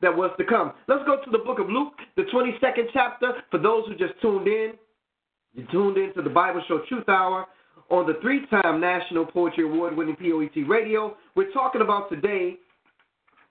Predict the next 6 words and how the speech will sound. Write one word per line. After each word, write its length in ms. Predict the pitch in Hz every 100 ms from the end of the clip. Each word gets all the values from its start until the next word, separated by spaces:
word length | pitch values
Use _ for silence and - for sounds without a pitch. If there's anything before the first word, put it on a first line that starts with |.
| _ _ _ _ -
the 180 | 160 135
veil 540 | 208 254 185 175 175 -
was 140 | 151 165 143
ripped 320 | 208 254 - -
in 180 | 190 196 -
twain. 360 | 247 175 104